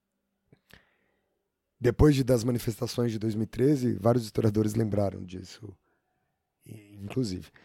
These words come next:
Mas a Silvia gostava de fazer esse exercício e ela dava relatórios policiais pra gente, porque é uma manifestação urbana, há enfrentamentos com a polícia e uma galera é presa.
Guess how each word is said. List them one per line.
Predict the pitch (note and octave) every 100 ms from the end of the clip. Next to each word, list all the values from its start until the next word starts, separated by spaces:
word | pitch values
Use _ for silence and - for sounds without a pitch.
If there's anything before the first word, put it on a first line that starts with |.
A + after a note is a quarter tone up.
| _ -
Mas | D3+
a | E3
Silvia | F#3+ E3+
gostava | D#3 - D3+
de | D3
fazer | C#3 C#3
esse | C#3 D3+
exercício | D3 D#3 - E3 - - _ _ _ _ C#3
e | D3
ela | D3
dava | C#3 C#3 C#3 B2+
relatórios | B2 C3 - C#3+ C#3+
policiais | - C3 - A#2+ B2 A#2
pra | A2
gente, | G2+ G#2+ B2 - - _ _ _ _ _ _
porque | - -
é | A#2+
uma |
manifestação | A2+ G#2 G2 G#2 - B2+
urbana, | D3 B2+ D#3 F3+ E3+ E3 D3+ - _ _ -
há |
enfrentamentos | A#2 - A2+ A#2+ A2
com | -
a | B2
polícia | D3 D3
e |
uma | D#3+
galera | D#3 D#3 E3
é |
presa. | - G#2+ F#2+